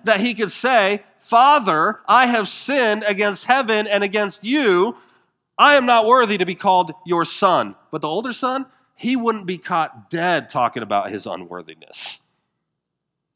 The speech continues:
His mantra is, "I have never transgressed a command of yours." And for those who think this way,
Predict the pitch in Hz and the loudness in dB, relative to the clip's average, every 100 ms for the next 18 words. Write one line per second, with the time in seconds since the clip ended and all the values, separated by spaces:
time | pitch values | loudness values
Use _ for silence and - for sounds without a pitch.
0 | _ _ _ _ _ 190 220 196 202 196 | _ _ _ _ _ -4 -2 2 2 2
1 | 170 156 151 143 - 147 127 139 156 151 | -2 -2 -2 -2 0 0 0 -2 -2 -2
2 | 160 - 143 131 117 113 117 107 - - | -4 -4 -4 -4 -6 -8 -4 -4 -8 -20
3 | - 95 104 95 90 85 87 92 _ _ | -20 -16 -12 -12 -12 -16 -20 -20 _ _
4 | _ _ _ _ _ _ _ _ _ _ | _ _ _ _ _ _ _ _ _ _
5 | _ - 135 127 127 131 139 131 143 131 | _ -12 -10 -8 -6 -6 -6 -8 -8 -10
6 | 135 120 131 131 131 | -10 -12 -10 -10 -12